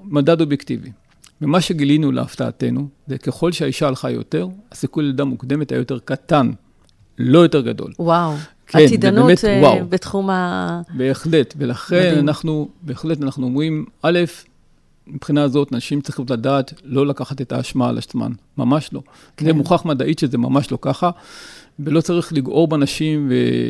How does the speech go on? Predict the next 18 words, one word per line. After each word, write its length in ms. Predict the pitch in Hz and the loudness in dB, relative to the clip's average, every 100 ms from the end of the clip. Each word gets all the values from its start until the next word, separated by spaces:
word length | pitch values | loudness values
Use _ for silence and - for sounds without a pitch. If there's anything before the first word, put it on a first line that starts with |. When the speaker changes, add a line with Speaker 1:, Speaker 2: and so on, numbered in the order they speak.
| 120 123 | -6 -8
Speaker 1:
כי 160 | - 127 | -8 -4
בעצם 260 | 160 175 | -2 -2
כשאת 180 | 175 139 | -4 -2
אומרת 280 | 147 165 151 | 0 0 0
לאישה 280 | 135 135 160 | -2 -2 0
לנוח, 340 | 135 165 165 | 0 0 0
את 60 | 117 | -2
בעצם 320 | 135 147 139 | -2 0 0
אומרת, 280 | 123 143 - - - | 2 0 -2 -12 -6
אומרת 320 | 123 143 143 | -2 0 0
לה, 100 | 131 | 0
"אוקיי, 280 | 127 - 147 | -2 -2 -2
זה 100 | 127 | -2
קרה 220 | 143 135 | 0 0
בגלל 260 | 151 123 131 | 2 2 0
שלא 300 | - 123 120 | 0 -2 -2
נחת." 340 | 110 - - _ - - _ - | -4 -8 -16 _ -20 -20 _ -8
וזה, 320 | 123 123 123 | -4 0 0